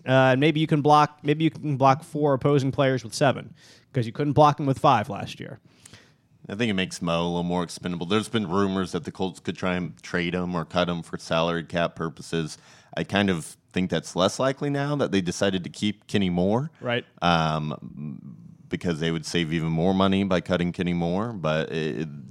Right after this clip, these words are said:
Speaker 2: just adding depth to that tight end room that has a lot of youth, um, i-, is definitely a good move. And then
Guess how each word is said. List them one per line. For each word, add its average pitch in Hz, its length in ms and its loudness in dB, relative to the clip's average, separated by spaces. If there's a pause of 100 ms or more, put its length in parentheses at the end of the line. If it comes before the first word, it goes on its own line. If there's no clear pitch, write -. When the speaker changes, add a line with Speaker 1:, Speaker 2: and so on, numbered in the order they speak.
(160)
Speaker 2:
just 98 200 -2
adding 90 280 2
depth 82 360 -2
to 85 80 -4
that 78 220 -4
tight 78 220 -2
end 80 160 -2
room 80 180 -2
that 73 100 -6
has 82 180 -8
a 80 40 -8
lot 80 160 0
of 73 60 -8
youth, 80 440 -8 (440)
um, 73 560 -4
i-, 55 60 -10
is 71 460 -8
definitely 78 340 -6
a 76 60 -8
good 76 160 -6
move. 76 340 -6
And 78 100 -6
then 76 200 -6